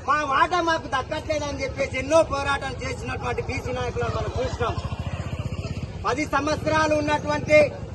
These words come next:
మరి నాయకులను మనం చూసినాం. వాళ్ళ, వాళ్ళ గురించి మనం మాట్లాడుకునే అవసరం లేదు. ఎందుకంటే మనం ఏం చేస్తున్నాం, ఏం చేయబోతున్నామో మనం చెప్పుకోవాలి. మరి నలభై రెండు శాతం ఈ రోజు బీసీ సామాజిక వర్గానికి రిజర్వేషన్లు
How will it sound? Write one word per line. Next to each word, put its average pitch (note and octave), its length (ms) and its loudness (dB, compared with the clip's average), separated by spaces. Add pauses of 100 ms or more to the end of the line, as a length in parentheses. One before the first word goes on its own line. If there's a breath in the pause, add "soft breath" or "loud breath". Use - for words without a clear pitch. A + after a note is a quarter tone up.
(320)
మరి D4 340 4 (560)
నాయకులను D#4 540 4
మనం C#4+ 180 0 (100)
చూసినాం. C4+ 320 -2
వాళ్ళ, A#3 220 0 (120)
వాళ్ళ C4+ 340 2
గురించి D4+ 280 -2
మనం C#4+ 260 -2
మాట్లాడుకునే C4 540 -2
అవసరం A#3 300 -4
లేదు. A3 320 2 (340)
ఎందుకంటే D#4+ 400 4
మనం D#4+ 300 2
ఏం D#4 140 6
చేస్తున్నాం, D#4+ 540 4
ఏం D4 240 4
చేయబోతున్నామో E4+ 640 4
మనం C#4 160 -2
చెప్పుకోవాలి. A#3+ 720 0 (580)
మరి B3 360 4 (400)
నలభై D#4+ 460 8
రెండు D#4+ 280 4
శాతం D#4 500 6 (1300)
ఈ E4+ 80 6
రోజు F4 340 8
బీసీ D#4+ 400 0
సామాజిక D#4 560 0
వర్గానికి C#4 640 0
రిజర్వేషన్లు C4 880 0